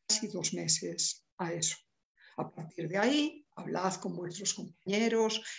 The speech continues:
entrad en internet, leed lo que os dije el otro día de qué trata la sociología del arte. En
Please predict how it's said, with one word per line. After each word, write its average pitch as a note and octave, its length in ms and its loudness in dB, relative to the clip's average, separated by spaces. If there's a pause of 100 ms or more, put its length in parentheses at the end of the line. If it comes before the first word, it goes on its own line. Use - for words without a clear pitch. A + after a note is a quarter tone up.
(100)
entrad G3 460 4 (220)
en F#3 140 0
internet, F#3+ 840 2 (220)
leed F#3+ 500 6
lo F3+ 140 0
que E3+ 100 -4
os E3 140 0
dije F3+ 280 2
el F3+ 80 0
otro E3 300 -4
día F#3 580 4
de D#3+ 340 -2
qué - 260 -12 (120)
trata G3 480 8 (320)
la F3+ 180 6
sociología E3+ 760 2
del E3 180 0
arte. A3+ 360 4
En F3 260 -4